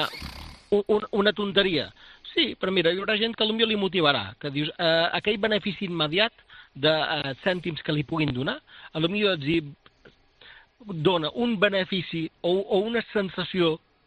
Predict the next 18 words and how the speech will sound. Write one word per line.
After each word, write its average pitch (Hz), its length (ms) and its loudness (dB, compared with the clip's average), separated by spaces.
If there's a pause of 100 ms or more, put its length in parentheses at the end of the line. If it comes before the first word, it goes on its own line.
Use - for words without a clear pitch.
millor 156 400 2 (580)
que 165 120 2
no 180 120 0
que 185 140 0
te 170 80 4
venguin 180 240 4
i 170 80 0
te 156 80 0
diguin 156 240 2
que 156 80 0
t'està 135 300 0
regalant 135 340 0
vint-i-tres 135 480 -2
euros 147 220 -2
en 139 100 -2
un 127 80 -2
rebut 120 300 -6
de, 110 100 -8